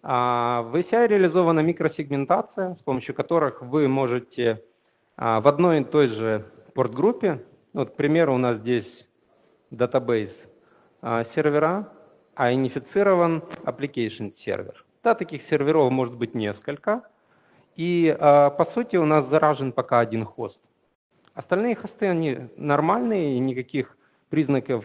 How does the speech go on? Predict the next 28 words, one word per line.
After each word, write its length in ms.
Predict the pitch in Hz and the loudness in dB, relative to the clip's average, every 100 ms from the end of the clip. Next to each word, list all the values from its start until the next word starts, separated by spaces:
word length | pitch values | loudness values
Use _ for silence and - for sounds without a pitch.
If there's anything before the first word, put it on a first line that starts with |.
| - | -4
M 100 | 131 | 2
L 140 | 143 135 | 2 4
W 480 | 156 160 139 - | 2 4 0 -2
не 380 | 135 135 135 131 - _ _ _ _ | -4 -2 -2 -4 -10 _ _ _ _
предоставляют. 800 | 127 127 127 135 123 120 - - - _ _ _ | -2 -2 0 -2 0 0 -2 -12 -20 _ _ _
Мы 140 | 151 165 | -4 0
хотим 320 | 190 214 196 | 0 0 0
изолировать 560 | 185 170 180 190 170 170 | 0 2 6 6 6 4
конкретно 460 | 165 151 160 160 | -2 0 -2 0
этот 340 | 160 147 139 - | -4 -4 -6 -8
хост. 340 | _ 120 98 _ _ _ _ _ _ _ _ _ _ _ _ _ _ _ _ - | _ -8 -8 _ _ _ _ _ _ _ _ _ _ _ _ _ _ _ _ -4
И 80 | |
таким 340 | 185 202 202 208 | -2 2 2 2
образом 640 | 190 185 165 151 147 131 - 147 | 4 2 2 0 -2 -4 -10 -2
мы 160 | 147 | 2
выделяем 500 | 160 165 175 170 156 | 2 2 4 4 2
его 300 | 131 143 143 | 0 0 0
в 80 | 120 | 2
микросегмент, 840 | 151 151 139 - 120 127 156 233 - _ _ | 0 2 -2 -2 -8 -4 -2 -4 -10 _ _
в 80 | _ | _
котором 500 | 139 - 160 147 - | -4 2 2 2 0
он 260 | 185 220 220 - _ | 0 0 -2 -10 _
один. 480 | - 165 135 123 120 - _ _ _ _ _ _ _ _ _ | -8 -8 -6 -10 -10 -20 _ _ _ _ _ _ _ _ _
Он 120 | 202 | 0
находится 360 | 226 226 220 202 | 2 2 0 -2
в 60 | |
том 180 | - | 0
же 80 | 190 | 0